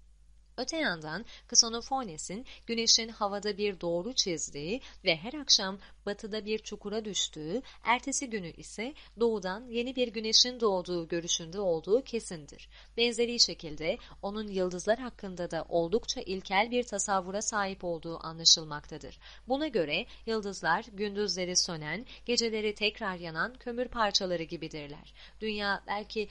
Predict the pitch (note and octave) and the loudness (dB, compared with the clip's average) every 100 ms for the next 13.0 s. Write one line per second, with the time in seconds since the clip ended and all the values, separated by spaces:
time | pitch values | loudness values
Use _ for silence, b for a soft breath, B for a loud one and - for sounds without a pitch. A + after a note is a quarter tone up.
0 | B - F#3 G3+ F#3+ F#3 - F#3+ F#3 G#3 | B -2 0 0 -2 -4 -4 -2 -2 -2
1 | - G#3+ G#3 G#2 - - b b b - | -2 -4 -6 -8 -10 -16 b b b -6
2 | - G#3+ G3 D#3+ D3 G#3+ - A3 G#3+ G#3+ | -2 0 0 -2 -8 -8 -4 6 6 6
3 | F#3+ - F3 F3+ F3 E3+ E3+ - - - | -2 -10 -10 -8 -4 -4 -4 -12 -14 -8
4 | G3 F#3 F3+ F#3 G#3 - D#3+ F3+ A3+ A3 | -6 -6 -4 -4 -4 -2 -2 -2 -4 -2
5 | G#3+ G#3 F#3+ F3 - - - - - - | 2 2 2 2 2 2 -12 -20 -20 -20
6 | - - - - G#3 F#3+ F3+ E3 - E3+ | -20 -20 -20 -6 -2 0 0 -2 -4 -12
7 | E3 D#3+ B3 C#4+ B - G3+ G3+ A3 F3 | -8 2 2 2 B -2 -2 0 -6 -6
8 | E3 D#3 A3+ B B G3+ G#3+ A#3+ B3 A3+ | -2 0 0 B B 0 0 -2 -2 -4
9 | G3 F#3 E3+ - E3 D#3 - D#3+ D#3 D#3+ | 4 4 4 0 -8 -6 -4 -4 -6 -12
10 | - B B - C4 C#4 C#4+ - D4 G#3 | -18 B B -2 0 0 -4 -2 -2 -2
11 | D#3+ - E3 B B - A3+ A3 A3 F3+ | -4 -4 -6 B B -2 -2 0 -2 -4
12 | G3 A3+ A3+ G3+ F3+ E3+ D#3+ D3+ D#3 F3 | -2 2 2 2 -2 -6 -8 -10 -10 -10